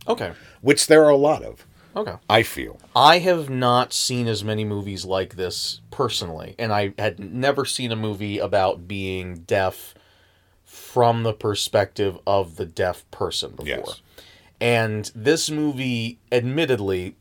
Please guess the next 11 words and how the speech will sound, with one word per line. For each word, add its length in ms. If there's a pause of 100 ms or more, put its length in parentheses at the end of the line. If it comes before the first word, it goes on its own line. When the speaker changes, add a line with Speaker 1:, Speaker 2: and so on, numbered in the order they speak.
(220)
Speaker 1:
kinda 300
like 420
when 160
I 140
was 180
arguing 400
for 300
Roger 340
Corman's 320
Fantastic 560
Four, 440